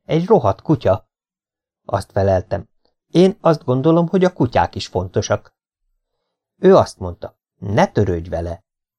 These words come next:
És én azt mondtam, „Kíváncsi vagyok, hogy a rendőrség kinyomozza-e, ki ölte meg Wellingtont,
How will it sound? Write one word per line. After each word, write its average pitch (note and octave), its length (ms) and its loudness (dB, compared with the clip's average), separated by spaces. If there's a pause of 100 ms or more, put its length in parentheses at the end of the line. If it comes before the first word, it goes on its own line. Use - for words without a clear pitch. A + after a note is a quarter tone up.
(280)
És E3+ 200 -2
én D#3 140 2
azt - 200 -6
mondtam, F#2 440 -8 (460)
„Kíváncsi A2 500 2
vagyok, B2 320 2
hogy A2 140 -2
a G#2+ 80 2
rendőrség C#3 580 0
kinyomozza-e, G#2 760 0
ki C3 240 0
ölte G#2 340 0
meg G#2+ 200 0
Wellingtont, G#2+ 720 0